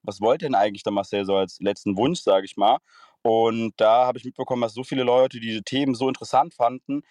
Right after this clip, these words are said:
dass ich dachte, Komm, ich hab die Leidenschaft vom Rettungsdienst, ich hab die Leidenschaft, Videos und Fotos zu produzieren, kombiniere ich die einfach mal, lad mal ein paar Videos auf Social Media hoch, sei es Instagram oder TikTok.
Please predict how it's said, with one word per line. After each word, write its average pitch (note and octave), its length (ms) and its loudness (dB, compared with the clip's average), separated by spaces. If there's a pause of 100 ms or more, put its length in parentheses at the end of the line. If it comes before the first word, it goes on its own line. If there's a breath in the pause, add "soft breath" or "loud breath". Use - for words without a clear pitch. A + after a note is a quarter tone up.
(140 soft breath)
dass A#2 160 0
ich - 40 -20
dachte, A2+ 320 -2 (120)
Komm, D3+ 320 -2
ich B2 80 -8
hab B2+ 120 -6
die - 80 -14
Leidenschaft B2 460 0
vom G#2+ 120 -10
Rettungsdienst, D#3 640 -4
ich - 60 -6
hab B2 100 -4
die - 80 -6
Leidenschaft, A#2 540 0 (320 soft breath)
Videos B2 340 -2
und G#2+ 100 -8
Fotos D3+ 280 -4
zu D3+ 100 -10
produzieren, C#3 600 -2 (420)
kombiniere B2+ 440 2
ich E3+ 80 -10
die C#3+ 120 2
einfach C#3 300 2
mal, C3 400 4
lad A2+ 220 2
mal A#2+ 100 -6
ein - 40 -10
paar A2+ 160 -6
Videos C3 340 -2
auf A#2+ 160 -2
Social A#2+ 260 -2
Media B2 260 0
hoch, A#2 200 -4
sei G#2+ 140 2
es G#2 100 -2
Instagram A#2 480 -4
oder A2 160 -2
TikTok. C#3+ 420 0